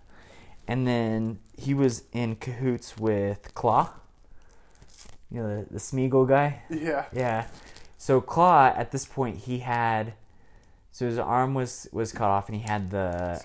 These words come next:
Speaker 1: um, vibranium cannon. And, um,
Speaker 2: I'm sorry, I, I'm distracting a little 'cause I found this
Speaker 1: <laughs>
Speaker 2: series on Amazon.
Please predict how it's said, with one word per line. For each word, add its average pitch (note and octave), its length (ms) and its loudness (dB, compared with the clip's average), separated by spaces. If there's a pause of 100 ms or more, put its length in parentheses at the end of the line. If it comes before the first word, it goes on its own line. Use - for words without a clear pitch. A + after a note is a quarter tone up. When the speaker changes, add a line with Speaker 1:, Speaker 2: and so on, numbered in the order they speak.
Speaker 1:
um, E2+ 420 -6 (1400)
vibranium G#2+ 760 0 (140)
cannon. F2 480 -8 (840)
And, F#2+ 680 -10 (1120)
um, - 540 -12 (2250)
Speaker 2:
I'm D3+ 120 -12
sorry, C#3 300 -4 (120)
I, D3 180 -6
I'm D3+ 100 -6
distracting D3 580 -2
a C#3 60 -8
little C3+ 180 -6
'cause C#3+ 220 -8
I C#3 40 -6
found D3 380 -4
this C3 120 -4
Speaker 1:
<laughs> - 60 -2
Speaker 2:
series C#3+ 260 -2
on C3 140 -10
Amazon. B2 540 -12